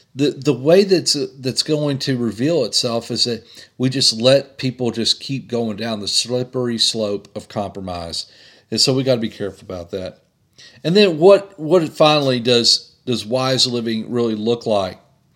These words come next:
Well, it's how we, how we trust, how trust reveals itself.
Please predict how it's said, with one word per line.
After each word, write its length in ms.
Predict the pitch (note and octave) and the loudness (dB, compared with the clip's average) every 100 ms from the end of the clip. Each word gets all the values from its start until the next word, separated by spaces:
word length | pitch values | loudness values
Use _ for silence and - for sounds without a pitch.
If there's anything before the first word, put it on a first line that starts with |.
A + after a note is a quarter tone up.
| - - - | -20 -20 0
Well, 140 | F3 | 2
it's 120 | F#3+ | 2
how 280 | - D3+ D3+ | 0 0 2
we, 540 | C#3 C3 B2 A#2 - - _ _ _ | 2 4 2 0 -4 -20 _ _ _
how 220 | - D#3+ | -6 -2
we 160 | E3 G#2+ | 0 -2
trust, 800 | - - B2 G#2+ F#2+ - - - _ _ _ | -4 -6 -4 -4 -4 -4 -4 -10 _ _ _
how 200 | C#3+ C#3 | 0 0
trust 600 | - - D#3+ D3+ - - | 0 0 2 2 0 -6
reveals 720 | B2 A2 G2+ A2+ G#2+ G2 - - | -6 -6 -2 -2 0 -2 -4 -6
itself. 680 | G#2+ - G#2+ F#2 F2 - | -6 -2 -2 -6 -12 -18